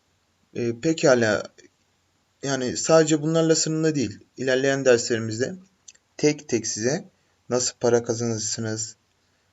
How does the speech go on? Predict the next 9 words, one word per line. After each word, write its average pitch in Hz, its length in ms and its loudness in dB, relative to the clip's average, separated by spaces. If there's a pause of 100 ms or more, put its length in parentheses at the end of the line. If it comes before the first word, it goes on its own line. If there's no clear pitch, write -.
(140)
bunların 131 260 -2
hakkında 123 420 -2
detaylı 120 420 0
detaylı 110 400 -4
bilgi 104 240 -6
vereceğim. 107 400 -6 (640)
Ben 165 180 2
bu 175 100 2
dersimde, 180 520 4